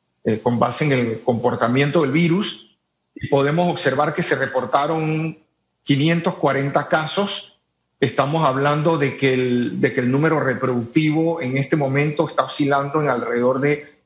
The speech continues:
uno punto cinco a nivel nacional,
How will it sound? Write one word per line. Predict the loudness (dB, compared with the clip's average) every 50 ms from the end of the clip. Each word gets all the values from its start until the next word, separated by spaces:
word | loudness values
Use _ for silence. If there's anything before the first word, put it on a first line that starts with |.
| _ _ _ _ _
uno | 0 2 2 0 -4 -2 0
punto | 0 0 0 0 0 0 0
cinco | 0 0 0 2 2 2 0 -2 -2 -4 -6 -8 -8 -12 -20 _ _ _ _ _ _ _ _ _
a | -2 -2
nivel | 0 0 0 0 0 2 2
nacional, | 2 0 0 0 0 0 2 2 2 2 2 0 -2 -4 -10 -16